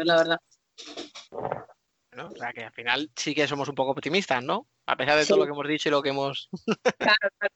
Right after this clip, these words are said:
Speaker 1: <laughs>
Speaker 2: Y ya, pues, a ver, decíamos, claro, vamos a suponer que todo va con,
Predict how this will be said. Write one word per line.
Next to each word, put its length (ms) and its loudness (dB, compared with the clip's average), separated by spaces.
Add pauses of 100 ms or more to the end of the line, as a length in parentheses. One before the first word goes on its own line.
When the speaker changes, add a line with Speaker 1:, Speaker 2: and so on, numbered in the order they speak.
(120)
Speaker 1:
<laughs> 1400 2 (580)
Speaker 2:
Y 160 4
ya, 380 6
pues, 260 -6
a 100 2
ver, 140 2
decíamos, 500 0
claro, 380 0
vamos 220 2
a 80 2
suponer 380 2
que 120 0
todo 240 4
va 260 4 (540)
con, 200 -2